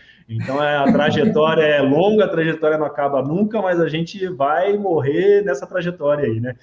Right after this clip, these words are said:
E é isso que traz muito, é, dá muito prazer pra gente no dia a dia, né?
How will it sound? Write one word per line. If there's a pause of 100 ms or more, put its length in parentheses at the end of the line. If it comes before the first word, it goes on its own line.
(160)
E
é
isso
que
traz
muito, (340)
é, (440)
dá
muito
prazer
pra
gente
no
dia
a
dia,
né?